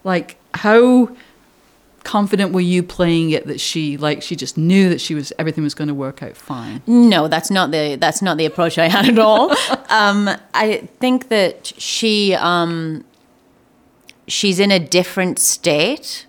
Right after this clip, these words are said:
Speaker 2: now. Um, Joe once, when I was discussing it with Joe, uh, put it like she's in the, a, a really profound state in this final, um,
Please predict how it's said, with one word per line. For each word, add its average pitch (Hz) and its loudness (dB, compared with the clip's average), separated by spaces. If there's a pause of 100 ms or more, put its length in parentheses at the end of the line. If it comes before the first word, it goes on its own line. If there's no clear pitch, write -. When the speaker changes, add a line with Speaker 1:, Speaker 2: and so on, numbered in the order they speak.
(180)
Speaker 2:
now. 220 2
Um, 156 0 (1200)
Joe 175 2
once, 160 -2 (280)
when 165 0
I 156 2
was 160 0
discussing 170 -4
it 156 -2
with 143 -6
Joe, 160 0
uh, 151 0
put 175 -6
it 160 -4
like 151 -2
she's 165 -4
in 165 -2
the, 160 -2 (300)
a, 160 -2
a 151 -4
really 160 0
profound 156 -2
state 160 -2 (340)
in 160 -2
this 151 -2
final, 151 0 (640)
um, 131 -2